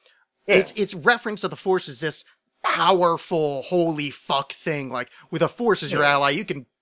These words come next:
Speaker 2: fight your god, you know, like, it's amazing.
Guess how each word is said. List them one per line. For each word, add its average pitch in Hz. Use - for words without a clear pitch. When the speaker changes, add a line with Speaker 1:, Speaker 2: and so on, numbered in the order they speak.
Speaker 2:
fight -
your 208
god, 143
you 165
know, 156
like, 135
it's -
amazing. 170